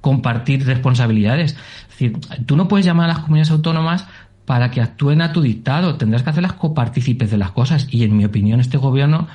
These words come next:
en muchas áreas, pues no lo ha sido. Ojalá y tuviera muchos perfiles este gobierno como el tuyo, Alberto, que, y con tu talante y con tu capacidad de, joroba, de, de crear, eh, consenso y buen,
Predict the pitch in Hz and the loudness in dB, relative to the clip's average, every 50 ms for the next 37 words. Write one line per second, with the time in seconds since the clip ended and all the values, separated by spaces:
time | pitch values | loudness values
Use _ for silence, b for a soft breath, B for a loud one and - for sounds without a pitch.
0 | B B B B B B - - 110 107 113 127 123 156 143 - 151 147 139 156 | B B B B B B -6 -2 0 2 2 2 2 0 0 0 0 0 2 2
1 | 160 156 160 127 107 107 127 156 160 110 90 98 131 170 160 208 - - 92 85 | 0 0 0 0 0 0 0 0 0 -2 -2 -2 -2 -2 -2 -2 -2 -4 -2 -2
2 | - 104 110 123 147 175 180 B B B B B - - 151 156 147 139 147 160 | 0 0 0 0 0 -2 -4 B B B B B -4 -4 -2 0 0 0 2 0
3 | 160 160 151 156 160 160 170 156 156 151 127 - 147 143 131 123 - - 123 123 | 2 2 2 2 2 0 0 0 0 -2 -2 0 -2 -2 -2 -4 -4 -4 -2 -2
4 | 117 120 123 123 123 123 - 113 110 104 98 101 - 139 151 170 165 143 113 - | 0 0 0 0 0 0 0 0 0 0 0 -2 0 0 0 0 0 0 -2 -4
5 | - 117 110 107 120 143 151 - 160 135 120 B B B B B B - - 131 | -4 -4 -2 -2 0 -2 -2 -2 -2 -4 -4 B B B B B B -8 -4 -4
6 | 123 127 127 - - - 123 131 143 147 123 143 135 127 127 143 123 131 123 135 | -4 -4 -6 -10 -16 -14 -14 -6 -4 -4 -2 0 0 2 2 0 0 0 -2 -2
7 | 147 175 165 160 151 151 143 131 135 127 135 127 135 123 123 127 127 135 135 135 | -2 -2 -2 0 0 0 0 0 -2 -4 -4 -2 -2 -2 -2 -2 -2 -2 -2 -2
8 | 135 131 123 127 B B B B _ - - 120 135 165 160 139 131 127 127 127 | -2 -4 -4 -8 B B B B _ -4 -2 0 0 0 0 0 0 0 0 0
9 | 131 123 127 123 123 131 139 147 156 - - - - 139 135 131 135 131 127 131 | 0 0 0 0 0 0 -2 -2 -6 -8 -14 -16 -14 -8 -6 -4 -2 -2 -2 -2
10 | 127 127 127 - 131 127 123 - 151 156 170 160 160 147 143 139 135 143 143 143 | -2 -4 -4 -2 0 0 0 2 0 0 0 0 0 0 0 0 0 0 0 0
11 | 135 - | -2 -4